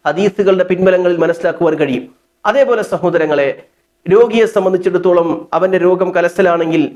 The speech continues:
അവന്, ഏഹ്, ജംആക്കി നമസ്കരിക്കാവുന്നതാണ്.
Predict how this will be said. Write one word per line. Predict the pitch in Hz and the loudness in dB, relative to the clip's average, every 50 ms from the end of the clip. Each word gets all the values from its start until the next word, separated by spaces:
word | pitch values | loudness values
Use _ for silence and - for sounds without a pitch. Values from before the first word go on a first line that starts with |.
| - - | -6 -4
അവന്, | 147 165 170 170 170 165 156 - - - - _ _ - | 0 0 2 4 4 2 2 0 -6 -10 -14 _ _ -2
ഏഹ്, | 156 156 156 156 156 156 | 0 2 2 2 0 -2
ജംആക്കി | 151 165 151 151 180 220 226 220 - 240 247 226 226 208 | 0 -2 -2 2 0 0 0 -2 -4 -2 -2 -2 0 0
നമസ്കരിക്കാവുന്നതാണ്. | 185 175 170 165 - - 165 156 156 165 151 147 147 147 139 135 123 113 | 0 0 -2 -2 -2 0 0 0 2 0 0 0 2 2 0 0 0 -2